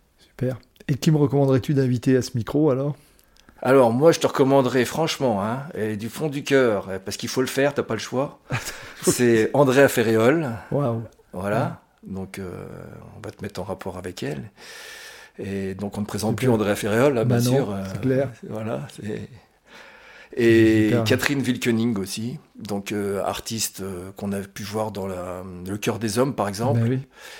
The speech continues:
Speaker 2: et qui est également, et elle le revendique, une, une sculptrice ou une sculpteure, mais qui a plein de choses à dire et qui est hyper intéressante aussi. Euh, donc, euh,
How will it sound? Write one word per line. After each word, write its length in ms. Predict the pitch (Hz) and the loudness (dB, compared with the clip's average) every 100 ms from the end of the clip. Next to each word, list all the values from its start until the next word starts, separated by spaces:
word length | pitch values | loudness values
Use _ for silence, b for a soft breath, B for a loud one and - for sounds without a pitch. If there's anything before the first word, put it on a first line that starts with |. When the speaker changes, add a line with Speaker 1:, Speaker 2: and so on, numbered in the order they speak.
| B - | B 0
Speaker 2:
et 240 | 113 131 127 | 4 4 2
qui 300 | - 131 139 | -2 2 2
est 160 | 135 | 2
également, 600 | 117 110 113 127 143 147 123 | 0 0 2 2 2 0 -2
et 80 | 104 | -4
elle 140 | 98 95 | -6 -6
le 100 | 98 | -8
revendique, 540 | 104 110 107 135 - | -6 -6 -6 -10 -10
une, 180 | 113 104 95 92 95 95 | -8 -6 -6 -8 -12 -12
une 220 | 104 101 101 | -8 -6 -6
sculptrice 840 | - - 113 101 - 135 143 - | -8 -6 -6 -6 -4 -2 -2 -4
ou 40 | 101 | -6
une 60 | |
sculpteure, 760 | 101 - 110 - 117 101 123 147 - _ _ b b b b b - | -8 -6 -8 0 0 4 2 2 -6 _ _ b b b b b -8
mais 120 | 98 | -6
qui 100 | 107 | -4
a 40 | |
plein 140 | 101 135 | -2 -2
de 60 | 131 | 0
choses 160 | 123 | 0
à 60 | 117 | 0
dire 300 | 113 117 110 | 0 -4 -6
et 100 | - - | -12 -10
qui 120 | 107 | -8
est 40 | |
hyper 240 | 113 107 104 | -6 -4 -4
intéressante 520 | 104 104 98 107 - | -4 -4 -4 -6 -8
aussi. 320 | 92 110 120 117 - | -10 -8 -10 -12 -16
Euh, 80 | 92 | -16
donc, 240 | 92 92 | -16 -16
euh, 60 | - | -16